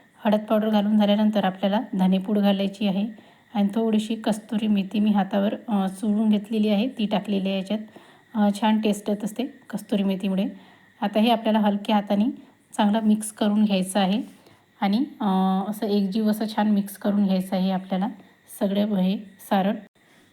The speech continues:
खायला खूप सुंदर होत असतात हे, अ, आपले मक्याच्या दाण्याचे पराठे. तर बघू शकता आपलं हे सारण तयार आहे आणि आता आपल्याला हे छान मस्त असे पराठे, अ, थापून घ्यायचे आहे. तर चला मग, तर, अ,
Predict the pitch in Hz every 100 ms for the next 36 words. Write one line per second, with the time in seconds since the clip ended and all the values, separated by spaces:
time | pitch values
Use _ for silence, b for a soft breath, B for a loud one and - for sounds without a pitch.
0 | b b - - 214 208 214 214 - 208
1 | 202 226 220 214 214 202 214 240 - 214
2 | 190 196 190 190 190 185 214 214 208 196
3 | 196 202 202 190 190 - 208 - 190 185
4 | 214 - B B B B - 202 196 202
5 | 208 214 214 220 214 226 220 226 202 208
6 | 214 196 208 208 214 277 B B B B
7 | - 202 202 190 202 202 214 202 202 277
8 | - - - 202 202 - 214 208 214 196
9 | 190 190 285 - 226 190 190 - 214 214
10 | 208 196 - 202 196 277 - b b b
11 | b _ - 196 196 196 208 202 202 214
12 | B B B _ - 208 196 196 196